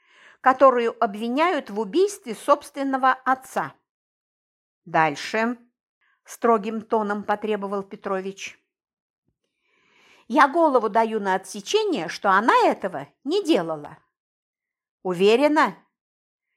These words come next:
Не называя фамилий, вкратце пересказала ему события последних дней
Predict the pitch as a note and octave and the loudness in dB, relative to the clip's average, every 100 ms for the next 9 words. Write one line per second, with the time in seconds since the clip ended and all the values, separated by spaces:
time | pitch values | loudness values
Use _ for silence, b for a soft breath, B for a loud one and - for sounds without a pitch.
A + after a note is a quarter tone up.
0 | _ _ _ _ _ _ _ _ - F4 | _ _ _ _ _ _ _ _ 0 2
1 | F#4+ D4 D#4+ F4+ D4 C4 D4+ F#4+ A4 F#3 | 4 2 2 4 4 2 -2 -2 -4 -4
2 | D3+ - - F4 G4 - F4 C#4+ F#3+ - | -10 -14 0 2 0 -4 -10 -8 -8 -2
3 | A3 G3+ B3+ C#4 C4 C4 C4+ B3+ F3 A3+ | 0 4 4 4 -2 -4 -4 -4 -2 -4
4 | A#3+ B3+ B3 F#3 - G3 F3 D#3 D#3 E3 | -6 -8 -6 -10 -8 -8 -8 -14 -12 -6
5 | A3+ D4+ D#4 | -2 -2 -4